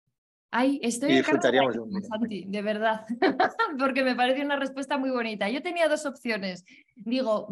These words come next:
Speaker 1: ¿va a ser su padre o va a ser Neruda? Porque tenía
Speaker 2: No,
Speaker 1: <laughs>
Speaker 2: no.
Speaker 1: te tenía
Speaker 2: Neruda
Speaker 1: la,
Speaker 2: fue
Speaker 1: la
Speaker 2: importante en mi
Speaker 1: veneración,
Speaker 2: vida,
Speaker 1: la
Speaker 2: pero
Speaker 1: veneración
Speaker 2: no,
Speaker 1: que tú me
Speaker 2: pero
Speaker 1: profesas, pero claro, a ver,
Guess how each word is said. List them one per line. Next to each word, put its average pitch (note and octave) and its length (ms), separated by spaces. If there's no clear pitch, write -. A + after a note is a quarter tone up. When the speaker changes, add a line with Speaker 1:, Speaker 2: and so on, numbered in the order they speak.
Speaker 1:
¿va D4 120
a - 20
ser D4+ 180
su C4+ 200
padre G4 540
o A#3+ 100
va B3+ 80
a B3+ 40
ser B3+ 200
Neruda? G#3 560
Porque B3+ 260
tenía C4 440
Speaker 2:
No, E3+ 720
Speaker 1:
<laughs> - 300
Speaker 2:
no. D#4+ 280
Speaker 1:
te F4 160
tenía D3+ 320
Speaker 2:
Neruda E3 880
Speaker 1:
la, D#3 60
Speaker 2:
fue E3+ 160
Speaker 1:
la E3+ 40
Speaker 2:
importante F3+ 720
en F3+ 80
mi E3 60
Speaker 1:
veneración, E3 220
Speaker 2:
vida, F#3 380
Speaker 1:
la C#4+ 160
Speaker 2:
pero - 0
Speaker 1:
veneración C#4+ 380
Speaker 2:
no, F3+ 200
Speaker 1:
que - 80
tú F3 60
me D#3+ 80
Speaker 2:
pero D#3 200
Speaker 1:
profesas, C#4+ 520
pero A#3+ 180
claro, A#3+ 480
a G#3+ 140
ver, A3 260